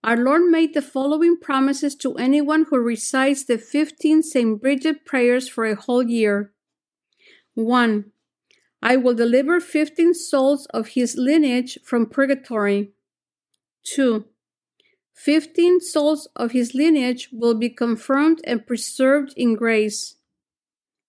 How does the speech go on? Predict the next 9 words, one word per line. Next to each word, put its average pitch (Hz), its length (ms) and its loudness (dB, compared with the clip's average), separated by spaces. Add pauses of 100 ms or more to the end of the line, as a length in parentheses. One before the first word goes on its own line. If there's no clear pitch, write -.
(160)
Three, 226 460 -2 (680)
fifteen 320 560 2
souls 294 440 0
of 247 180 -6
his 247 220 -2
lineage 262 680 0
will 240 200 0
be 247 120 -2
converted. 226 760 -2